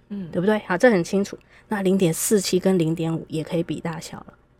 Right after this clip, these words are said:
Speaker 1: 哦，那就直接想零点五就五条。
Speaker 2: 对。
Speaker 1: 那，那个零点四七是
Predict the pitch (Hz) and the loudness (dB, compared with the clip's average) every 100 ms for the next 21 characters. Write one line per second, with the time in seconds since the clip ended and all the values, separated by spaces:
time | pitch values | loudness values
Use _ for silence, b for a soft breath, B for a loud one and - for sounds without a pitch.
0 | _ _ _ 202 185 180 214 240 240 180 | _ _ _ -12 -10 -10 -4 -4 -4 -8
1 | 196 202 170 160 170 190 160 165 - 165 | -10 -10 -12 -10 -10 -10 -10 -12 -10 -10
2 | 160 180 160 135 - _ _ _ 285 240 | -10 -12 -12 -12 -18 _ _ _ 4 4
3 | - _ _ 208 - 226 214 185 208 214 | 0 _ _ -14 -12 -8 -6 -6 -8 -10
4 | 190 247 220 208 208 226 196 | -10 -14 -12 -12 -10 -8 -10